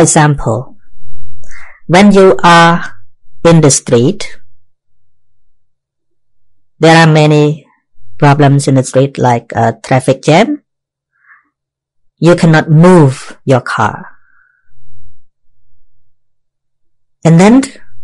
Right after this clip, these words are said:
you don't want to be there. You want to be an-, to, to get another place very fast. So, how is your feeling at that time?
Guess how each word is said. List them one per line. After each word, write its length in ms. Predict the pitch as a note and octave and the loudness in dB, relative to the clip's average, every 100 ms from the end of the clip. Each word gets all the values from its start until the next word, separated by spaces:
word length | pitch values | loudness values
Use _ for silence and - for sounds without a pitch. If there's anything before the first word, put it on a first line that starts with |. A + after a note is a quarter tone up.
| - | -4
you 280 | D#3 A#3+ B3+ | 0 2 2
don't 300 | G3 F#3 F#3 | 0 -2 0
want 280 | D#3 D#3 - | 0 0 -2
to 80 | C#3 | -2
be 320 | C3+ C3 - | 0 -2 -4
there. 400 | C#3+ C3+ A#2 - - _ _ _ _ _ _ - _ _ | -2 0 0 -6 -14 _ _ _ _ _ _ -20 _ _
You 140 | D3+ F3+ | 2 4
want 380 | A3 A#3+ A#3 - _ _ _ - | 4 2 0 -8 _ _ _ -4
to 80 | D#3 | 2
be 240 | F3 - | 2 2
an-, 320 | D3+ C#3+ - _ _ _ | 0 0 -4 _ _ _
to, 120 | - | -4
to 120 | C#3+ C#3 | -2 0
get 200 | C3+ D3 | 2 2
another 260 | C#3+ C#3+ | 2 2
place 300 | - C#3+ C#3 | 2 0 0
very 220 | C3+ C3 | 0 0
fast. 640 | B2 C#3+ A#2+ - - - _ _ - _ _ _ _ _ _ _ _ _ _ _ _ _ _ _ _ _ _ _ - - | 0 -2 -2 -2 -4 -8 _ _ -20 _ _ _ _ _ _ _ _ _ _ _ _ _ _ _ _ _ _ _ -20 -8
So, 440 | - C#3 A#3 - _ _ _ _ _ _ _ _ _ _ _ _ _ _ - | 0 0 0 -8 _ _ _ _ _ _ _ _ _ _ _ _ _ _ -4
how 180 | D#3 | 0
is 160 | D3 - | 2 2
your 100 | C#3 | 0
feeling 340 | - F3 C#3 B2+ | 2 2 2 0
at 140 | - | -2
that 180 | - - | -8 -6
time? 480 | C#3 B2+ G#2+ - | -4 -4 -4 -10